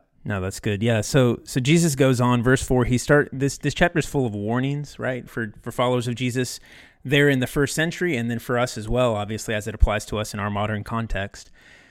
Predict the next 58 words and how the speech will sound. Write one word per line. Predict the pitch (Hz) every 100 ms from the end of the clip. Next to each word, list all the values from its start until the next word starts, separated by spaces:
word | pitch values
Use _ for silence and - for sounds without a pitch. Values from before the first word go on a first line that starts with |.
| _ -
Jesus | 185 143 131
says | 151 135
in |
verse | 127 127
four, | - 131 123 120 113 - _
"See | - - 170
that | 160
no | 123 127 127
one | 131 127 117
leads | 117 120 107
you | 110 95
astray." | - - 82 73 - 113
That's | 104 -
his, | 107 117
like, | 95 -
the | -
first | - 113 -
of | 104
his | 104 95
warnings | 95 98 98 -
here. | 95
"For | - 110
many | 120 127
will | 123 117
come | - 143 139 139 127 - - - _ _
in | 127
my | 127 113
name, | 117 143 147 147
saying, | - 127 110
'I'm | 135 165
the | 143
Christ,' | - 101 107 110
and | 120 113
they |
will | 113 113
lead | 113 110
many | 110 107 110 -
astray." | - - 120 95 90 95 - _ -
And | 113
then |
it | 113
goes | 113 110
into | 104
these | 101 104 -
pro-, | 135
future | - 147 127
prophecies | 131 107 - 117 110
will | 104
be |
coming. | 104 104 104
"You'll | 107 117
hear | - 131 110 - -
of | 110
wars | 113 139 120
and | 113
rumors | 104 104
of | 98
wars. | 127 160 156 156 -